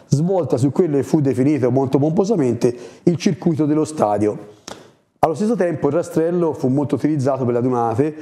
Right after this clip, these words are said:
in questo caso sono gli studenti universitari del guf, il gruppo universitario fascista, che partecipavano a tutte le manifestazioni sportive organizzate in Italia, perché era obbligatorio che ogni università avesse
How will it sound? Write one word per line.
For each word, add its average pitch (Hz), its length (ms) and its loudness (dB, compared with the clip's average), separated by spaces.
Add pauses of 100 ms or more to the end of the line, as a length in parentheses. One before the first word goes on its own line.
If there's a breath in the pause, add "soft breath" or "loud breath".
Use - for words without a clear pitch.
(220 loud breath)
in 156 80 4
questo 190 240 -2
caso 196 240 0
sono 151 320 -2
gli 135 80 0
studenti 156 400 -2
universitari 143 500 0
del 127 360 0 (160 loud breath)
guf, 156 420 -2 (260)
il 113 120 -2
gruppo 139 340 0
universitario 127 480 2
fascista, 165 640 0 (260 loud breath)
che - 140 2
partecipavano 139 840 -2 (140 loud breath)
a - 140 -2
tutte 240 220 -2
le 165 80 2
manifestazioni 139 560 -2
sportive 135 500 -2
organizzate 123 560 0
in 123 80 0
Italia, 110 400 2 (240 loud breath)
perché 127 260 0
era 135 200 -2
obbligatorio 135 760 0 (180 loud breath)
che - 120 0
ogni 135 160 -2
università 127 560 -2
avesse 117 500 -2